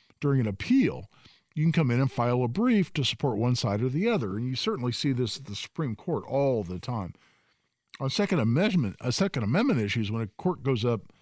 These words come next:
when a case goes up to the Supreme Court, there may be twenty or thirty amicus, the plural of which is amici. There may be a gazillion of them. And, and, you know, and, and the court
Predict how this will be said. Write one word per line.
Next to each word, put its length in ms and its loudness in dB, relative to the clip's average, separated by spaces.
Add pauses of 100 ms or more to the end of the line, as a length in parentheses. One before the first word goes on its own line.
(100)
when 120 -4
a 40 -10
case 280 2
goes 260 -4
up 160 -8 (260)
to 100 0
the 80 2
Supreme 360 -2
Court, 400 0 (960)
there 120 2
may 120 2
be 160 0
twenty 340 2
or 140 0
thirty 420 0 (880)
amicus, 540 0 (800)
the 60 -12
plural 380 2
of 80 0
which 220 0
is 140 -2
amici. 680 0 (1080)
There 120 2
may 100 6
be 160 4
a 60 4
gazillion 560 4
of 140 -6
them. 80 -16 (1080)
And, 320 4
and, 280 2
you 120 4
know, 160 6
and, 180 4
and 180 2
the 60 0
court 280 -2